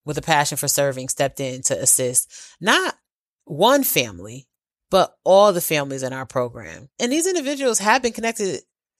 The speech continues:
to our program for at least three years and were willing to lend a helping hand. I gotta be honest though, this was the first time that I had to rely on multiple people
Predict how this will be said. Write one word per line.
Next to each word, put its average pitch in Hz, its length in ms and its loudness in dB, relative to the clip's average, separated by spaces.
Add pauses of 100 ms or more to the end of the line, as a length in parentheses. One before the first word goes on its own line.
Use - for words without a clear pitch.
(100)
to 226 120 0
our 202 120 6
program 247 320 0
for 196 140 0
at 185 120 4
least 247 220 -2
three 196 160 -6
years 214 480 -4 (520)
and 214 120 4
were 214 100 4
willing 247 260 4
to 202 140 2
lend 190 400 0
a 170 80 0
helping 165 380 0
hand. 165 420 -6 (420)
I 233 120 4
gotta 320 140 2
be 180 140 -2
honest 185 380 0
though, 147 80 -6
this 190 180 -2
was 254 120 0
the 165 100 2
first 208 340 -2
time 165 460 -2 (320)
that 151 140 4
I 202 200 4
had 180 200 0
to 165 100 -4
rely 147 360 0
on 139 180 -6
multiple 196 540 0
people 147 520 -8